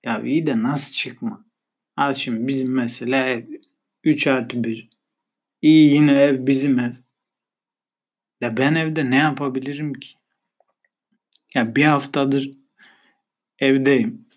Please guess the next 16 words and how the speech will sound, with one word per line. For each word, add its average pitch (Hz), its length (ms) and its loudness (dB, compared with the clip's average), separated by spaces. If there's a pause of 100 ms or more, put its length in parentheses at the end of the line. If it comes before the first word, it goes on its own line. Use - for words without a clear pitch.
(160)
Bir 131 80 -4
haftadır 123 580 -6 (160)
home 135 280 0
office 127 320 -4
olarak 127 420 0
devam 131 380 2
ediyorum. 120 560 -2 (760)
Ya 120 80 -4
YouTube'da 147 960 -2 (200)
neredeyse 135 600 2
izleyecek 135 680 2
içerik 131 460 0
bulamaz 117 540 0
hale 117 360 -4
geldim 107 500 -6
ya. 107 200 -20